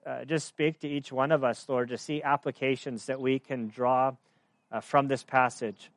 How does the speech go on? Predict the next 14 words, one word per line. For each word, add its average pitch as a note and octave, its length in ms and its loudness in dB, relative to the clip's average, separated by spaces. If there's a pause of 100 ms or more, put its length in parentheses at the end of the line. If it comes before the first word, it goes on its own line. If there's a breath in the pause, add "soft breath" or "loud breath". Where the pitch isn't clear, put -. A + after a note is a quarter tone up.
(380)
Lord, B2+ 180 2
I C#3 120 6
am C3 60 -2
so C#3+ 260 2
grateful C3+ 480 0
for C3 180 -2
the A#2 340 2
letter C3+ 300 6
of B2 140 4
Galatians, C3 760 0
its G#2+ 220 -6
boldness, C3+ 680 2
its A2+ 160 -12
directness, B2+ 800 0